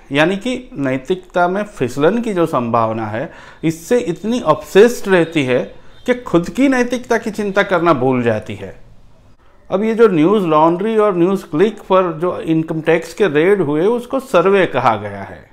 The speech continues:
अब ये सर्वे नुमा रेड या रेड नुमा सर्वे पे ऐसा भी कहा जा सकता है कि हमने देखी है इन आँखों में धधकती ज्वाला, रेड को रेड ही रहने दो, सर्वे का इसे नाम ना दो।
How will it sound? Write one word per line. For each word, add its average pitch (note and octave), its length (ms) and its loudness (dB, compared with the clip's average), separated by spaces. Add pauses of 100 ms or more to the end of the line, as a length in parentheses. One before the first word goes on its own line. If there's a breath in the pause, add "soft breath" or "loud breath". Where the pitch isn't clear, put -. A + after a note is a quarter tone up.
(560)
अब F#3+ 220 0
ये A3+ 80 4
सर्वे F3+ 460 4
नुमा G3+ 280 2
रेड G3+ 440 4 (100)
या F3 140 4
रेड F3 420 2
नुमा F#3 240 2
सर्वे F3 400 2
पे F3+ 220 0 (480 loud breath)
ऐसा D#3 300 2
भी G3+ 140 0
कहा F3+ 300 2
जा G3+ 180 4
सकता F#3+ 360 0
है E3 220 2 (400 soft breath)
कि G3 80 -2
हमने F3 420 0
देखी F#3+ 500 2
है D#3 300 0 (200 loud breath)
इन E3+ 160 -2
आँखों D#3+ 440 2
में G#3 220 -2
धधकती F3 600 0
ज्वाला, D#3+ 460 6 (460)
रेड A3 340 4
को G#3+ 180 6
रेड F#3 300 6
ही F#3+ 160 4
रहने E3+ 480 2
दो, D#3+ 240 0
सर्वे F3+ 520 4
का G#3+ 140 0
इसे F3+ 280 2
नाम C#3+ 300 2
ना B2 200 -2
दो। A2+ 160 -6